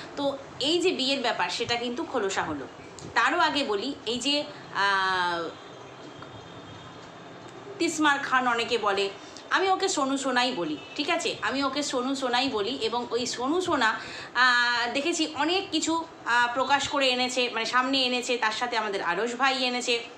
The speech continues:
কিন্তু সেখান থেকে আমরা মেয়েটার ক্যারেক্টার সম্পর্কে জানতে পেরেছি। এবার কতটা সত্যি, কতটা মিথ্যে, সেটা আমরা জানি না, কিন্তু মেয়েটার ক্যারেক্টার সম্পর্কে কিছুটা হলেও আমরা আঁচ করতে পেরেছি। আহ, যেখানে কি না, গামলার থেকে কোনো অংশেই খারাপ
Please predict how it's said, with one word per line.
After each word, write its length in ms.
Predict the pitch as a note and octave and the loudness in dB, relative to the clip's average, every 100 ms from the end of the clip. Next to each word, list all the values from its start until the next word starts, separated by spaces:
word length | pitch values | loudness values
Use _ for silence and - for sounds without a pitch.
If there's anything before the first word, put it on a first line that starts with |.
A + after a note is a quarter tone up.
| - - - - - - - - - - - - - - | -16 -18 -18 -18 -20 -20 -20 -20 -18 -16 -14 -12 -12 0
কিন্তু 400 | E4 D#4 A#3 - | 2 4 0 -2
সেখান 320 | - C4 E4 | -2 2 2
থেকে 160 | E4+ - | 2 2
আমরা 580 | - B3 C#4+ F#4 - - - - | 2 4 6 6 2 -10 -18 -6
মেয়েটার 400 | A#3 C#4 D4 E4+ E4+ | 0 2 4 2 2
ক্যারেক্টার 400 | C4 C4 C4+ E4 | 2 2 2 0
সম্পর্কে 520 | D4+ D4 C4 C#4 F4 | 2 0 2 0 0
জানতে 300 | C#4 A3 F#3+ | 2 2 0
পেরেছি। 380 | F#3 D3+ C#3+ C3 - - - - | -2 -4 -6 -10 -12 -16 -14 -2
এবার 160 | B3 D4 - | 0 0 0
কতটা 360 | A#3+ C4+ D#4 | -2 0 0
সত্যি, 360 | D4+ D#4+ D#4 E4+ | 0 -2 0 0
কতটা 340 | B3+ A3+ B3+ C#4 | 0 0 0 2
মিথ্যে, 340 | C4+ C4+ D#4+ | 0 -2 -4
সেটা 260 | D4+ B3 A#3+ | -2 2 4
আমরা 200 | A#3 A#3+ | 4 2
জানি 280 | G3 D#3 D#3+ | 2 0 0
না, 140 | A3+ - - - | -2 -6 -16 -6
কিন্তু 240 | D4 C#4+ C#4+ | -2 0 2
মেয়েটার 320 | A#3+ A#3+ - | 2 2 0
ক্যারেক্টার 400 | B3 A3 A3+ C#4 | 0 0 -2 -2
সম্পর্কে 420 | D4 C#4 C#4+ E4+ | 0 -2 -2 -2
কিছুটা 400 | C#4+ C4+ C#4 D4+ | -2 -2 2 4
হলেও 260 | D4 C#4+ F#4 | 4 2 2
আমরা 280 | C4+ C#4+ E4+ - | 4 2 0 2
আঁচ 240 | A3+ - | 2 2
করতে 320 | - A3+ - F#3+ | -2 -2 -2 -4
পেরেছি। 400 | D3 C#3+ - C#3+ - - - - | -4 -6 -8 -10 -14 -16 -10 -6
আহ, 120 | E3 | 0
যেখানে 320 | A#3 D#4 D#4+ | 2 2 2
কি 140 | D#4 | 2
না, 200 | C4+ D#4 | 4 4
গামলার 540 | E4 - A3+ B3 C#4+ D#4+ E4 | 2 2 2 4 4 2 0
থেকে 160 | D#4+ | -2
কোনো 340 | F4+ C#4 C4 C#4 | -2 0 4 4
অংশেই 360 | C#4+ D4 G4 | 4 2 0
খারাপ 380 | - - A#3+ A#3+ | 0 2 4 4